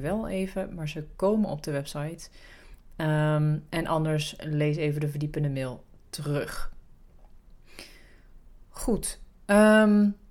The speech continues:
want waar ging die mail nou eigenlijk over? Ik krijg een vraag heel vaak, dan wel in, eh, workshopdagen, de opleiding of mensen in mijn D M op Instagram. Ik krijg hem overal nergens. En dat is eigenlijk de vraag, wanneer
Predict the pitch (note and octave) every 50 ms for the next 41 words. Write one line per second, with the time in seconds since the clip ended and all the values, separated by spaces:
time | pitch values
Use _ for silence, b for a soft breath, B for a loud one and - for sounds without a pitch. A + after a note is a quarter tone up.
0 | - - - - - G3 F#3+ E3+ E3+ F3 G3+ A#3 B3+ B3+ - - - A3+ G#3+ G#3
1 | G3+ G3 F#3+ G3 G3+ G3+ F#3+ F#3+ - E3+ E3+ D#3+ - D#3 D3 - - C3+ C#3+ D3
2 | D3 - B2+ C3+ - - - F3 F3+ D#3 - - - G3 G#3 G#3+ G#3 - - -
3 | - - - - F3+ E3 D3+ - - D#3+ E3+ F3+ G3 G#3 A3 - - - - -
4 | - - - - F#3+ G3 A#3+ C#4 C#4 A#3 G3 F#3 F3+ F3 F3 F3+ F#3+ G3 - -
5 | - E3+ E3 E3 E3+ E3 D#3 D3+ D3 D3+ - - D3 D3 C#3+ C#3+ C#3+ D3 B B
6 | B B B B B B B B B - - - D#3 D3+ C#3+ D#3 F3+ F3+ - -
7 | F3+ - - E3 D#3+ D#3+ D#3+ E3 D#3+ - E3+ D#3 D3+ D#3 D#3 D#3 D#3 D#3 D3+ -
8 | - F3 E3 - D#3+ D3+ D3+ D#3 D#3+ D#3 D3+ D3+ D3+ D3+ D3+ D3+ D3+ D3+ C#3 D3+
9 | D#3 D3 - D#3 D3+ D3 - D#3+ D3+ - - D3 D3+ C#3+ - E3 D3+ D#3 D#3 D3
10 | D3+ D#3 - - E3 D#3+ D3+ D3+ D3 D3+ - - F#3+ F#3 F3+ - - F3 E3 E3+
11 | E3 D#3+ E3 D#3+ D#3 D3+ D3+ - D#3 D3+ D#3 D#3 - - F3+ F#3 F3+ E3 D#3 D3
12 | D3 C#3+ C#3+ C#3+ D3+ E3+ F#3 - - G#3+ A#3 A#3+ A#3 B B B B B B B
13 | B B - - E3+ D#3 E3+ G3+ A3 - B3 G#3+ G#3+ F#3 F#3 F#3 F#3+ F#3+ F#3+ F3+
14 | E3 D#3+ D#3+ D#3 D#3+ D#3+ E3 D#3+ - - - E3 D#3+ D#3+ D#3 D#3+ E3+ F#3 G3 G#3
15 | G#3+ A3 A3 -